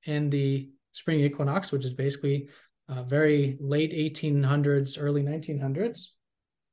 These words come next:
you've got the transition of the Industrial Revolution. Okay. Um, and so we've been there ever since. And that's why we've seen a lot of the technological innovations and the ones we'll continue to see.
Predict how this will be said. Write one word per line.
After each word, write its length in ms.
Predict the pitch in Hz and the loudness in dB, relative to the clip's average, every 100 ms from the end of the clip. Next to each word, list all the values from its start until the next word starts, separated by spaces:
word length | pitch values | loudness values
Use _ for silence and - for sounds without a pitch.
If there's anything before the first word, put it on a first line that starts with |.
| _ | _
you've 160 | 143 135 | -2 2
got 180 | 147 | 2
the 80 | 139 | 2
transition 840 | 139 151 139 131 127 - 127 127 - _ _ _ _ | -2 0 0 2 0 0 -2 -2 -8 _ _ _ _
of 120 | 131 | -6
the 100 | 127 | -4
Industrial 480 | 123 127 127 - 131 | -4 -4 -8 -6 -6
Revolution. 640 | 123 123 123 123 131 151 135 _ _ _ _ _ 139 | -6 -10 -10 -10 -12 -14 -16 _ _ _ _ _ -14
Okay. 220 | 131 127 - - - - _ - | -10 -10 -12 -20 -20 -20 _ -6
Um, 480 | 147 139 131 127 - _ _ - | 0 2 2 0 -6 _ _ -2
and 100 | 151 | 0
so 100 | 139 | 4
we've 120 | 175 156 | 4 8
been 140 | 190 | 8
there 120 | 190 | 8
ever 140 | 180 185 | 6 4
since. 340 | - 214 131 | 2 0 0
And 160 | 135 143 | -2 0
that's 220 | 143 - | -2 0
why 120 | 151 | 2
we've 200 | 147 139 | 2 0
seen 260 | - 156 147 | -2 -2 -2
a 60 | |
lot 180 | 127 143 | 0 0
of 80 | 135 | 0
the 60 | |
technological 1040 | 131 135 131 131 131 127 135 135 127 123 - _ | -2 -4 -4 -2 0 0 -2 -2 -4 -6 -12 _
innovations 640 | 143 131 123 151 185 262 233 | 0 0 2 0 4 4 4
and 140 | 170 | 0
the 60 | 151 | 0
ones 200 | 147 143 | 0 0
we'll 120 | 147 | -2
continue 520 | 135 139 - 190 175 | 0 -2 2 4 4
to 160 | 143 127 | 2 -4
see. 360 | - 131 127 | -6 -6 -8